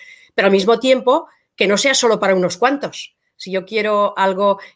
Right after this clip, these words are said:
que es beneficioso, que es sano, que es alegre, que es, eh, eh, una, una fuente de felicidad,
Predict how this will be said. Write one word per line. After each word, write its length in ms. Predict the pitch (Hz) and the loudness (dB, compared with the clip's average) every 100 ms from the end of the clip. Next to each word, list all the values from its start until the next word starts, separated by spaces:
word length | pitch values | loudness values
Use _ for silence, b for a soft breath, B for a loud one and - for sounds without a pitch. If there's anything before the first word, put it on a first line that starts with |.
| - | -8
que 220 | 190 196 | -4 -2
es 140 | 190 | -4
beneficioso, 920 | 180 196 185 180 196 196 202 - 196 - | -4 -6 -6 -10 -4 -4 -4 -6 -6 -6
que 140 | 190 | -6
es 140 | 185 | -4
sano, 360 | - 202 202 190 | -2 -2 -2 -4
que 80 | 214 | -4
es 100 | 214 | -2
alegre, 640 | 180 190 208 185 175 180 | 0 2 0 0 -2 -4
que 220 | 196 190 | -6 -4
es, 180 | 202 - B B B | -4 -6 B B B
eh, 240 | 196 196 185 B - | 0 0 -2 B -8
eh, 240 | 190 190 - | -4 -2 -2
una, 320 | 220 214 208 | -2 0 -2
una 180 | 208 202 | -2 -4
fuente 340 | 180 214 214 202 | -4 -4 -4 -6
de 80 | |
felicidad, 680 | 185 208 190 190 180 220 214 | -4 -4 -6 -6 -2 0 0